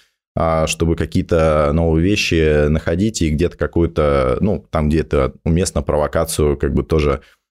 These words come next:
делать. И, э, сделать как бы круто всегда сложно, вот, э, сделать как бы похабно, ну, типа легко, даже там, неважно с каким как бы бюджетом,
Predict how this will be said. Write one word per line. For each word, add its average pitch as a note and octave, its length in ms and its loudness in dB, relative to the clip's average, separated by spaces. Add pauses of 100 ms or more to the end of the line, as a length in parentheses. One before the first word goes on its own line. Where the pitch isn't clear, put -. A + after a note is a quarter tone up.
(200)
делать. D2+ 560 0
И, D#2 600 2
э, D2 560 2
сделать F#2 340 0
как F2 160 -2
бы E2 100 -2
круто G2+ 280 -2
всегда E2 280 -2
сложно, G#2 720 -2
вот, E2 420 0
э, D2+ 300 2
сделать F2+ 340 0
как D#2+ 200 -4
бы D#2 160 0
похабно, F2 600 -2
ну, F2 360 -2
типа - 220 -2
легко, A2+ 520 0
даже D#2+ 380 0
там, - 340 -4
неважно D#2 500 0
с - 80 -4
каким D#2 280 -2
как D2+ 160 -2
бы D#2+ 80 2
бюджетом, D#2+ 640 0